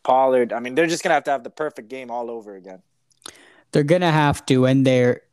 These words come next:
Speaker 2: they're gonna have to play a perfect game on offense.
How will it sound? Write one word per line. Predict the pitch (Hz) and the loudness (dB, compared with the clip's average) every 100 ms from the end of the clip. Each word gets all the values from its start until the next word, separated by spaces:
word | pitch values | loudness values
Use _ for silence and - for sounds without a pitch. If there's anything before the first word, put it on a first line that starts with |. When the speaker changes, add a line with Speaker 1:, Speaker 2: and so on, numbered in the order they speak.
| _ - | _ -6
Speaker 2:
they're | 160 147 | -2 0
gonna | 156 | 2
have | 160 175 - | 2 0 -2
to | |
play | 151 170 | -4 -2
a | 156 | -2
perfect | 156 139 147 | -4 -6 -6
game | 139 135 | -4 -6
on | 131 | -6
offense. | 123 117 - 123 123 - | -8 -10 -10 -12 -12 -18